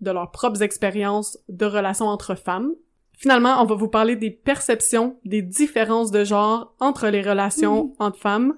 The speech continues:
Speaker 1: versus relations entre hommes. Je donnerai pas de spoilers, mais probablement qu'on va finir par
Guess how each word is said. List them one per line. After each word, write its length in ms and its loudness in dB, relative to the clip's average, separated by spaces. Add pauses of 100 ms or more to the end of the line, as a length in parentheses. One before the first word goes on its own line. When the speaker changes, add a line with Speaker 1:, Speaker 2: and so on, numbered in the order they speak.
(160)
Speaker 1:
versus 480 0 (260)
relations 440 0
entre 260 -8
hommes. 100 -8 (320)
Je 180 -10
donnerai 320 2
pas 160 4
de 120 4
spoilers, 800 2
mais 260 -2
probablement 640 2
qu'on 120 -4
va 140 0
finir 720 0 (160)
par 240 -4